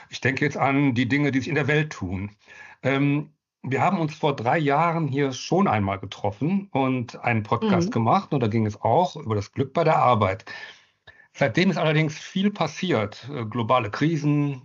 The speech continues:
Speaker 1: Kriege, eine Pandemie,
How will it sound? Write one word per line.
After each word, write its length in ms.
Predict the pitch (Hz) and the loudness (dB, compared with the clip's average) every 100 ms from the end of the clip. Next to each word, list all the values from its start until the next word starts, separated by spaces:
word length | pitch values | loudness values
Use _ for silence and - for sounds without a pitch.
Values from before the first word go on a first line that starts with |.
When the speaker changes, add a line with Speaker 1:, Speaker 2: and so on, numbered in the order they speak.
| - | -10
Speaker 1:
Kriege, 680 | - 147 151 143 143 135 120 _ _ - - - _ - | -2 0 2 2 2 -2 -12 _ _ -20 -20 -20 _ -4
eine 160 | 113 | -2
Pandemie, 760 | 101 113 110 135 175 175 170 | 0 2 2 0 0 0 -2